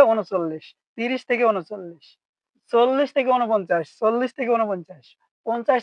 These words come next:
থেকে ঊনষাট, পঞ্চাশ থেকে ঊনষাট, ষাট থেকে ঊনসত্তর, ষাট থেকে ঊনসত্তর, সত্তর থেকে ঊনআশি, সত্তর থেকে ঊনআশি, আশি থেকে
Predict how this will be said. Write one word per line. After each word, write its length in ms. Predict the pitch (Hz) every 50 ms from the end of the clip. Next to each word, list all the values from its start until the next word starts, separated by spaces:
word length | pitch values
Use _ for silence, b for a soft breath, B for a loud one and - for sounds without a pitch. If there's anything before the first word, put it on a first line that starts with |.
| -
থেকে 140 | 269 254 262 247
ঊনষাট, 380 | 247 247 214 - 220 196 170 139 _ _ _ _ _ _ _ -
পঞ্চাশ 300 | - 208 214 - 220 208 -
থেকে 120 | 262 233 220 214
ঊনষাট, 360 | 202 196 170 - 170 160 156 _ _ _ _ _ _ _ _ _ _ _ _ _ _ _ _ _ _ _ _ _ _ _ -
ষাট 220 | - - 233 247 226 - -
থেকে 160 | 269 247 311 370 381 285
ঊনসত্তর, 480 | 240 226 214 - 233 220 - - 180 175 -
ষাট 140 | - 196 202 _ -
থেকে 140 | 247 240 254 233
ঊনসত্তর, 560 | 220 208 - 226 202 190 _ _ - 165 139 131 _ _ _ - -
সত্তর 320 | 208 208 226 - - 240 226 -
থেকে 140 | 262 226 262 240 240
ঊনআশি, 360 | 240 240 240 233 - - 320 302 - -
সত্তর 280 | 214 214 214 - 208 208
থেকে 140 | - 220 202 202
ঊনআশি, 320 | 180 175 165 160 - - 175 - - 185 196
আশি 180 | 196 - - 254 - -
থেকে 240 | 262 240 - 269